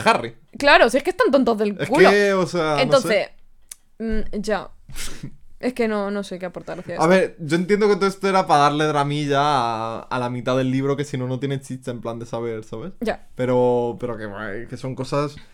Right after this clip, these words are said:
Speaker 2: De críos.
Speaker 1: muy poco lógicas.
Speaker 2: Bast-,
Speaker 1: Pero bueno.
Speaker 2: bastantes.
Speaker 1: Entonces,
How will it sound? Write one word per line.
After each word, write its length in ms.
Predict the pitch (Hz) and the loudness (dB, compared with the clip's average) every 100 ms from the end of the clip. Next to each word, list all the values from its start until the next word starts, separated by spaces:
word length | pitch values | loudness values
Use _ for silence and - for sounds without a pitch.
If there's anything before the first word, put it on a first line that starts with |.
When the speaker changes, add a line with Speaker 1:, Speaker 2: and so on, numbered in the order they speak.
| - | -12
Speaker 2:
De 120 | 220 | -8
críos. 280 | 240 233 - | -2 -2 0
Speaker 1:
muy 180 | 165 208 | 6 6
poco 260 | 196 170 143 | 6 4 4
lógicas. 380 | 127 131 113 113 - | 2 -2 -8 -12 -16
Speaker 2:
Bast-, 180 | 90 - | -12 -6
Speaker 1:
Pero 120 | 135 | -4
bueno. 140 | 143 | -2
Speaker 2:
bastantes. 580 | 202 - 175 170 190 - - - _ - | -6 -10 -12 -14 -14 -16 -20 -20 _ -4
Speaker 1:
Entonces, 480 | 202 247 - 120 | 4 4 4 0